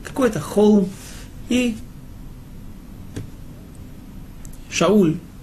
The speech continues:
располагает, э, ху-, вынужден спать ночью. Что он делает? Он ложится в центре. Вокруг него его главный военачальник, главный телохранитель,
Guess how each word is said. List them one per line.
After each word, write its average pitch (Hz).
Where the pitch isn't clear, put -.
располагает, 165
э, 160
ху-, -
вынужден 180
спать -
ночью. 165
Что 170
он 151
делает? 175
Он 151
ложится 165
в 156
центре. -
Вокруг 170
него 202
его 156
главный 151
военачальник, 202
главный 214
телохранитель, 220